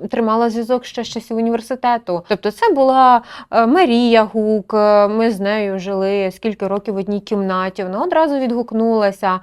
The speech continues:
Це були мої інші знайомі, які, в принципі, вже зараз і пішли із проекту, і ми з ними в гарних стосунках. Це Тоня Макаревич, Тоню, користуючись можливістю, передаю привіти.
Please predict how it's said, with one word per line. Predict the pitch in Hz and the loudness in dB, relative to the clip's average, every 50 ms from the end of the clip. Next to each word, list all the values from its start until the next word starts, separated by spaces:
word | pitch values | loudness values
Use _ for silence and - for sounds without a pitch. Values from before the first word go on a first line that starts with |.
| - - | -6 0
Це | - 320 403 | 2 4 4
були | 392 285 277 262 247 262 302 | 4 4 2 2 2 2 2
мої | 320 285 262 233 208 226 240 247 240 233 | 2 2 0 0 0 0 0 0 0 0
інші | 240 247 247 - 247 | 0 -2 -2 -2 -4
знайомі, | 220 208 214 208 214 226 247 254 240 220 214 | -2 -2 -2 0 0 0 0 2 2 2 2
які, | 208 202 196 - 240 233 | 0 0 -2 -2 -4 -4
в | 220 233 - | -4 -2 0
принципі, | - 254 277 269 - 254 - - 196 196 | 2 2 2 2 -2 -4 -2 -2 0 0
вже | 196 196 185 226 226 220 214 | 0 -2 -2 0 -2 -2 0
зараз | 190 202 202 214 208 196 202 - | 0 -2 0 0 0 -2 -4 -6
і | - 226 | -8 -8
пішли | - - 190 180 - - 180 180 196 208 202 | -6 -6 -8 -8 -6 -4 -2 0 2 2 2
із | 190 180 175 175 - | 0 0 -2 -6 -8
проекту, | _ - 180 180 190 202 202 202 - - - 185 180 175 180 _ | _ -4 0 2 2 2 0 -2 -8 -10 -6 -6 -6 -6 -6 _
і | 196 196 | -2 -2
ми | 202 208 | -2 -2
з | 196 202 | -2 -2
ними | 202 196 196 196 | -2 -2 -2 -2
в | 185 | -4
гарних | 185 196 202 208 214 214 214 214 | 0 0 0 0 0 -2 -6 -8
стосунках. | - - 247 226 - - 226 226 220 214 - 214 196 196 | -6 -8 -8 -8 -6 -4 -2 -2 -2 -2 -2 -6 -6 -6
Це | - - 196 | -6 -6 -6
Тоня | 190 - 220 214 214 214 214 208 202 | -4 -4 -4 -4 -2 -2 -4 -2 -4
Макаревич, | 196 196 196 208 202 196 196 196 196 196 190 - | -4 -4 -4 -4 0 0 0 0 0 -2 -6 -8
Тоню, | - 202 202 196 196 196 196 190 190 190 185 185 185 180 156 - - 185 - _ _ _ _ - 220 - _ _ | -6 -6 -4 -4 -4 -2 -2 -2 -2 -2 -4 -4 -6 -6 -8 -12 -14 -18 -20 _ _ _ _ -20 -20 -20 _ _
користуючись | - 226 214 220 220 - - 208 202 196 202 208 - - 220 220 | 0 0 2 0 -4 -4 -4 -2 0 0 -2 -4 -4 -8 -8 -2
можливістю, | 233 226 247 226 214 220 214 214 226 226 226 233 208 | 0 0 0 0 0 0 0 0 0 -2 -6 -10 -8
передаю | - 220 214 214 202 220 214 214 | -6 -6 -6 -2 0 2 2 0
привіти. | 208 - 220 226 208 202 220 220 220 214 - 220 214 | 0 0 0 0 0 0 -2 -2 -2 -2 -2 -2 -2